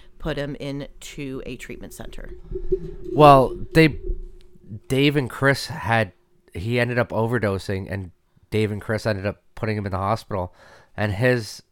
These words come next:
Speaker 2: way, when he was released from the hospital, his way of saying "fuck you" to the public was coming out of the hospital in a wedding dress.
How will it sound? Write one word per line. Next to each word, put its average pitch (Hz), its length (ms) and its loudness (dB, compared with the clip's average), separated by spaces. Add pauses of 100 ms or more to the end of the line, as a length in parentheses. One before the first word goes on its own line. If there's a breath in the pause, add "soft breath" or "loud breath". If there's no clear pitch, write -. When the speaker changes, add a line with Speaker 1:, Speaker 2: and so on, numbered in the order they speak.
(220)
Speaker 2:
way, 107 580 0
when 107 260 -4
he 113 100 -2
was 110 180 -4
released 110 380 -2
from 113 140 -8
the 104 60 0
hospital, 104 560 -2 (380 soft breath)
his 110 220 0
way 110 220 2
of 104 160 -4
saying 107 340 -2
"fuck - 480 -4
you" 107 180 0
to - 140 -14
the 95 80 -6
public 110 480 -2
was 95 140 -6
coming 110 340 -4
out 104 160 -2
of 98 60 -2
the 92 60 -2
hospital 104 500 -2
in 104 140 -2
a 90 60 -4
wedding 92 400 -2
dress. - 380 -10